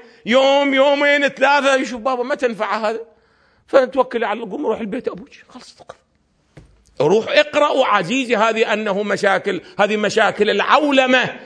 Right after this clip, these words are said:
ومشاكل الاتصالات ومشاكل ال-، ومشاكل المواقع الاجتماعية مدى،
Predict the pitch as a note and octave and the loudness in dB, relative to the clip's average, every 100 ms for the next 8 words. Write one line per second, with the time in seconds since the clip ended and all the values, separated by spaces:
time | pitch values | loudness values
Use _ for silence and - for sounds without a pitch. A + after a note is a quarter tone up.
0 | - - F#3+ A#3 A3+ G3 B3+ C4 - A#3 | -20 -2 0 2 0 2 2 2 0 0
1 | A3+ A3+ G#3 A3 - G#3+ G#3+ G#3+ C4 C#4 | 0 -2 -4 -4 0 0 2 2 2 2
2 | B3+ - F#3 A3 G3+ A#3+ B3 A3+ A#3 A3 | 0 0 -2 0 0 0 0 0 0 0
3 | A3 G#3 F#3+ A3+ G3+ A3+ B3+ F3 A#3+ A3 | -2 -4 -4 -6 -2 2 0 2 0 0
4 | G#3 B3 B3 A3+ G#3+ G3 G3+ G3 F#3 B3+ | 0 2 0 -2 -4 -4 -2 -2 -2 0
5 | B3+ - - G3 B3 D#4 E4 | -2 -4 -8 -2 -2 0 -2